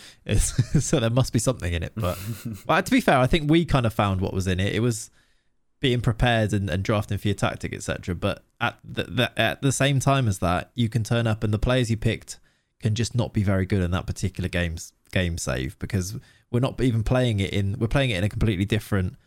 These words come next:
Speaker 1: um, like, game mode, aren't we, when we're actually doing the showdowns? That's just a network save that's turned into this. So it's, y-, there's still a lot of randomness about which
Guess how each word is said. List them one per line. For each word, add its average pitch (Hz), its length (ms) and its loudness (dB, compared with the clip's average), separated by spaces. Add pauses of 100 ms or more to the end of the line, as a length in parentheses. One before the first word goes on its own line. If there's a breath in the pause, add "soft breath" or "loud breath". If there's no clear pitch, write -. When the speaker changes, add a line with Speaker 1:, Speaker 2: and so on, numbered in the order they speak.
(440)
Speaker 1:
um, 90 400 -2 (320)
like, 92 200 -2 (720)
game 123 300 2
mode, 69 280 0
aren't 101 220 2
we, 87 120 2
when 87 180 2
we're 90 120 2
actually 87 200 -2
doing 95 180 0
the 82 80 -2
showdowns? 87 520 0
That's 90 200 -4
just - 240 -4
a 92 60 0
network 92 400 -4
save - 400 -8
that's - 420 -12
turned 82 240 -4
into 98 240 -4
this. - 200 -8
So 87 260 -4 (880)
it's, - 320 -6
y-, 80 200 -8
there's 101 180 -2
still 127 180 2
a 113 40 2
lot 101 140 2
of 95 320 -4 (160)
randomness 92 640 -2
about 85 340 -2
which - 520 -8